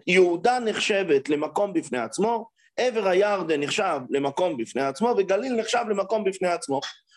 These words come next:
זאת אומרת, יש שלוש הגדרות, שלוש זמנים לביאור, ושלוש ארצות בכל אחס ואחס. בתוך יהודה,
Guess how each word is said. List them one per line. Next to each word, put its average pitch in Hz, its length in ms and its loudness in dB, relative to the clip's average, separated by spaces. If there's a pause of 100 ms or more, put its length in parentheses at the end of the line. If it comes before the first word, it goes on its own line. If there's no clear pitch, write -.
זאת 190 160 2
אומרת, 196 480 4
יש 240 160 2
שלוש 247 360 2
הגדרות, 196 840 0 (480)
שלוש 220 420 0
זמנים 220 420 4
לביאור, 170 540 2 (580)
ושלוש 196 600 0
ארצות 240 600 -2
בכל 240 320 -2
אחס 254 380 -2
ואחס. - 520 -2 (380)
בתוך 196 800 0
יהודה, 185 680 2